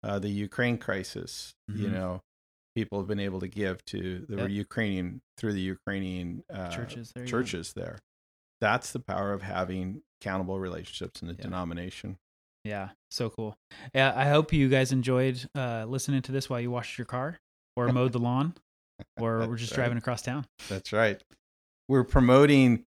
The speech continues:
Speaker 1: men to do this while they're doing the chores at home.
Speaker 2: <laughs> Yeah, that's a great idea.
Speaker 1: So, yeah. So this is our desire. Please be blessed by what we're talking about. If you're not, let us know. Say, "That's not what I want to talk about."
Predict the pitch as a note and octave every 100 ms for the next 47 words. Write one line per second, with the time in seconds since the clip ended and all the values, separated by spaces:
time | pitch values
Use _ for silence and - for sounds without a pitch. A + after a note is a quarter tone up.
0 | _ A2 G#2+ A#2 C#3 D3+ - A#2 G2+ B2+
1 | A2+ G#2 - G#2 G2+ G2+ F2+ G#2+ G#2+ F#2+
2 | - - F#2+ F#2+ G2+ - F2+ E2+ E2+ -
3 | - - E3+ - D#3+ D#3 C#3 B2 C#3+ F3
4 | C#3 D3+ C#3 C#3 B2 A#2 - - - -
5 | - - _ - G#2 G2 G#2 G#2+ - _
6 | - C#3 A#2+ E3+ G3+ E3+ E3 D#3+ D#3+ D3+
7 | C#3+ C#3 C#3 - D3+ D#3+ D#3+ D#3 C#3+ -
8 | - A#2 C3 A#2+ A#2+ B2+ C3+ - - -
9 | A2+ A2+ A#2 A#2+ F#2 A#2 - E3 D#3+ D#3
10 | D3 D3 D3 A2+ - B2 C3+ F#3 - D3+
11 | G#3 A3 F3+ A3+ D3 - C#3+ C#3 D3+ A#3+
12 | - - D#2 F2 E2 F2 D2 F2+ G2+ A#2
13 | B2+ D3+